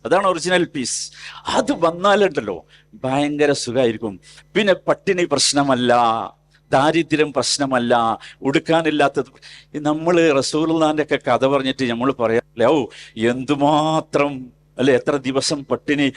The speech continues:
ഒന്നും ഉണ്ടായില്ല, ജീവിക്കാൻ." ഖദീജ റളിയല്ലാഹു അൻഹ റസൂലും കൂടി കിടന്ന വ്-,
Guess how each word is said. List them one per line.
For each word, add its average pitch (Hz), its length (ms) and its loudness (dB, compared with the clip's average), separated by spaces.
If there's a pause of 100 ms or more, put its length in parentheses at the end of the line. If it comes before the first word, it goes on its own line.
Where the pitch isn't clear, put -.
(160)
ഒന്നും 131 320 0
ഉണ്ടായില്ല, 139 480 2
ജീവിക്കാൻ." 127 640 -4 (400)
ഖദീജ 190 280 2
റളിയല്ലാഹു 190 600 2
അൻഹ 180 180 -4
റസൂലും 180 420 0
കൂടി 170 160 0
കിടന്ന 160 520 0 (300)
വ്-, 139 400 2